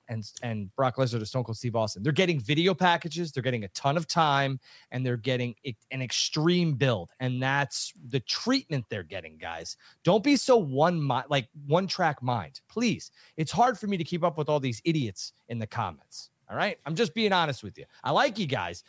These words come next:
but if you can't follow, then I don't know what to tell you, truthfully. I didn't say they were Rock and Austin. I said they're getting the treatment.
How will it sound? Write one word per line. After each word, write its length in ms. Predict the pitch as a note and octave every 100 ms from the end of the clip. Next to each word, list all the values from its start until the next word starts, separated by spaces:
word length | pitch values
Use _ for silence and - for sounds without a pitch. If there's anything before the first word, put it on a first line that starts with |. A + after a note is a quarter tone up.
| - - -
but 100 | D#3+
if 100 | D3+
you 80 | F3
can't 320 | A3+ C#4+ G#3+
follow, 540 | B3 A3+ D3+ G2+ F#2+ _ _ _ _ _
then 320 | A#2+ A2+ G#2 F#2+ -
I 120 | C#3
don't 100 | G#3
know 80 | G#3
what 140 | F#3
to 80 | D#3
tell 180 | - F2+
you, 100 | B1+ _ _
truthfully. 500 | - G3+ - D#2 - _ -
I 80 | D3
didn't 180 | B3 B3+
say 200 | - A#3+
they 100 | A3
were 120 | G3+
Rock 300 | F#3 F#3 F3
and 80 | D#3+
Austin. 420 | E3+ D3+ - - _ _
I 120 | D3+
said 260 | E3 - F#3
they're 80 | F3
getting 300 | D#3+ E3+ D#3+
the 80 | C3
treatment. 440 | - D#3 D#3 C#3+